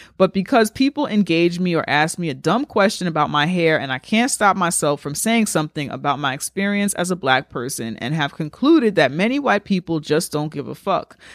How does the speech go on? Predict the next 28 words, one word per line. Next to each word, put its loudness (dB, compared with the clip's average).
They're 2
comfortable, 2
and 0
it's -6
bothersome 0
to -6
go 0
back 0
and -10
forth 0
than 4
to 2
have 0
to -4
answer 2
their 4
demeaning -2
questions. -4
I 0
try 2
not 0
to -6
engage 0
because -4
I 2
feel -4
myself 0
boiling. -2